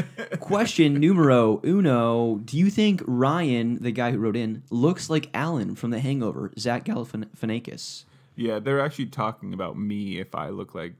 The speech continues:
Speaker 1: Zach Galifianakis.
Speaker 2: I don't see that. You need to get your
Speaker 1: Well, I
Speaker 2: hair
Speaker 1: just
Speaker 2: a lot longer.
Speaker 1: shaved, uh, so probably not anymore.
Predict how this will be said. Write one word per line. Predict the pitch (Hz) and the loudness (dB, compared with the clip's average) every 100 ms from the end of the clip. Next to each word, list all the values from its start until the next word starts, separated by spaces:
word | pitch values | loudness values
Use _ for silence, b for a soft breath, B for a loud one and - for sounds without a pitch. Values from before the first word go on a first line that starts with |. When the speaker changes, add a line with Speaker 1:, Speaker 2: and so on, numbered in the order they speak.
| - | -18
Speaker 1:
Zach | - 95 95 - | -12 -10 -10 -14
Galifianakis. | - - - - - - - - _ | -16 -16 -16 -18 -18 -20 -20 -20 _
Speaker 2:
I | 139 | -2
don't | 180 | -2
see | 165 175 151 | -2 0 2
that. | 127 101 - | 4 2 -2
You | 127 | 0
need | 151 143 | 2 2
to | |
get | 139 | 2
your | 120 165 | 6 6
Speaker 1:
Well, | |
I | 185 | 8
Speaker 2:
hair | |
Speaker 1:
just | - - 101 | 6 2 2
Speaker 2:
a | |
lot | 160 | 2
longer. | 160 123 107 98 | 2 2 0 -6
Speaker 1:
shaved, | - - | -8 -10
uh, | - _ 139 | -14 _ -16
so | - 120 110 107 - b b b b _ - | -6 -2 -2 -4 -10 b b b b _ -8
probably | 127 120 | -6 -2
not | 120 110 | -2 -4
anymore. | 104 104 110 110 104 107 | -4 -4 -4 -4 -6 -8